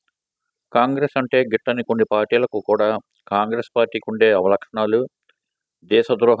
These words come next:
లక్షణాలు ఉన్నాయి. నూటికి నూరు శాతం కాంగ్రెస్ పార్టీని మాత్రమే విమర్శించటం వలన మిగిలిన పార్టీల గురించి పరోక్షంగా పవిత్రమైన పార్టీలు అన్న భావన కలిగే ప్రమాదం ఉంది. నిష్ఠూరంగా ఉన్న మరో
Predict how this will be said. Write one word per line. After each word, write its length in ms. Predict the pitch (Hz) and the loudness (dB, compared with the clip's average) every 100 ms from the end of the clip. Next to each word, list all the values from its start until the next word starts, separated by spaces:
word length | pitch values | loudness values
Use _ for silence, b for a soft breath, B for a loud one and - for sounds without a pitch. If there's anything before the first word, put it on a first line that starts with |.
| 117 | 0
లక్షణాలు 420 | 104 - 107 110 104 | -4 -4 0 0 0
ఉన్నాయి. 320 | 101 92 85 73 _ _ _ _ _ _ _ _ _ - | -2 -4 -4 -6 _ _ _ _ _ _ _ _ _ -8
నూటికి 440 | 101 131 - - 143 131 | 2 2 2 -4 -4 -2
నూరు 220 | 107 120 - | 0 0 0
శాతం 260 | 123 117 127 120 - | -2 -2 -4 -8 -4
కాంగ్రెస్ 360 | 98 107 117 - | -4 -2 -4 -2
పార్టీని 360 | 123 117 123 113 | -2 -2 -4 0
మాత్రమే 420 | 104 107 110 113 113 | 0 0 -4 -2 0
విమర్శించటం 600 | 98 107 - 110 104 113 104 | 0 -2 -4 -10 -6 -6 -2
వలన 240 | 92 104 107 92 127 _ _ _ _ _ _ _ _ | 0 0 0 -2 -4 _ _ _ _ _ _ _ _
మిగిలిన 400 | 98 107 117 127 127 | -4 -2 0 0 0
పార్టీల 340 | 120 120 123 117 107 | 0 0 0 0 0
గురించి 340 | 110 - 117 110 - 95 | -2 -4 -6 -6 -4 -2
పరోక్షంగా 560 | 104 110 - 117 113 117 - | 0 -2 -4 -4 0 -2 -2
పవిత్రమైన 560 | 92 107 - 113 117 113 107 | -4 -4 -4 -2 -2 -2 -2
పార్టీలు 520 | 104 - 110 107 110 104 107 | -4 -2 -4 0 2 2 0
అన్న 120 | 110 98 85 | -4 -4 -2
భావన 260 | 98 117 117 | -2 -2 -4
కలిగే 260 | 104 107 113 - | -6 -2 -4 -2
ప్రమాదం 420 | 95 104 107 117 107 92 | -6 -4 -4 -6 _ -16
ఉంది. 200 | 90 80 _ _ _ _ _ _ _ _ _ _ - | -12 -12 _ _ _ _ _ _ _ _ _ _ -6
నిష్ఠూరంగా 640 | 117 - 147 143 135 135 131 | -4 2 2 2 0 0 -2
ఉన్న 120 | 127 120 | -2 -4
మరో 180 | 104 107 | -2 -2